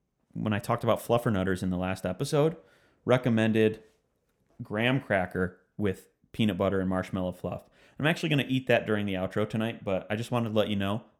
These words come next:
I have heard your requests. I have heard your suggestions, and I'm going to do that tonight. It's on a cute little saucer from Edmonton that, um,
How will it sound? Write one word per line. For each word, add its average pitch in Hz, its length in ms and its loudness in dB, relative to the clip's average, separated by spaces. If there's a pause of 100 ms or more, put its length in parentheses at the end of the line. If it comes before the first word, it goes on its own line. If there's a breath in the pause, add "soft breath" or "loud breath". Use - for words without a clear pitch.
I 104 140 0
have 104 100 0
heard 110 360 -2 (280)
your 98 240 -6
requests. - 560 -4 (140)
I 101 100 -4
have 98 120 -6
heard 101 200 -4
your 101 100 -6
suggestions, 107 640 -4 (300 soft breath)
and 104 100 -4
I'm 101 80 0
going 104 280 2
to 101 120 -6
do 98 180 -2
that 90 200 -2
tonight. 92 340 -4 (500 loud breath)
It's - 160 -2
on 127 140 4
a 95 60 2
cute - 360 -2
little 120 220 6
saucer 123 680 2 (500 soft breath)
from 98 340 0
Edmonton 123 600 4 (540)
that, 101 460 0
um, 90 460 0